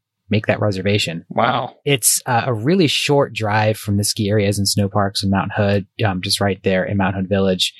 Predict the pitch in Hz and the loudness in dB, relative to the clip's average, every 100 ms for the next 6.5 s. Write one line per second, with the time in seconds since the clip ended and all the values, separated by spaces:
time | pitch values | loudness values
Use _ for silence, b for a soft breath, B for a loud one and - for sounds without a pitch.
0 | B B - 101 101 101 139 156 139 127 | B B -4 0 0 0 0 0 0 0
1 | 120 123 110 104 113 - 104 98 95 101 | 2 0 0 0 0 0 0 -2 -4 -2
2 | 98 98 95 _ _ _ _ - 107 - | 0 0 -2 _ _ _ _ -2 -2 0
3 | 120 - 139 - 107 - 110 - 139 190 | -2 0 0 0 -2 -4 -4 -4 0 0
4 | - - 117 - 104 123 117 - 123 113 | 0 -2 -2 -2 -4 -2 -2 -2 -2 -2
5 | 117 120 110 107 - 117 120 127 113 117 | 0 0 2 0 -2 -2 -2 0 0 0
6 | 120 - 113 196 226 | -2 -2 0 2 2